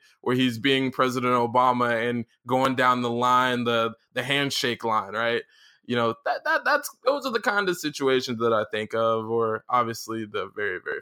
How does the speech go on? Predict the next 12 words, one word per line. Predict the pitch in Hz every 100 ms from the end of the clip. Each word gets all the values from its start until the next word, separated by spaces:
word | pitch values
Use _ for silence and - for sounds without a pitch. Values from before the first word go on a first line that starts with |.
| -
funny, | - - 78
uh, | - - -
Dave | 117
Chappelle, | - - - 73 - _ _
um, | 110 95 - _ _ _ _ -
skits | - 107 - - - _ _ _
from | - 113
the | 107
early | 110 113 113
two | - 117
thousands, | 107 87 82 - -
which, | - - - -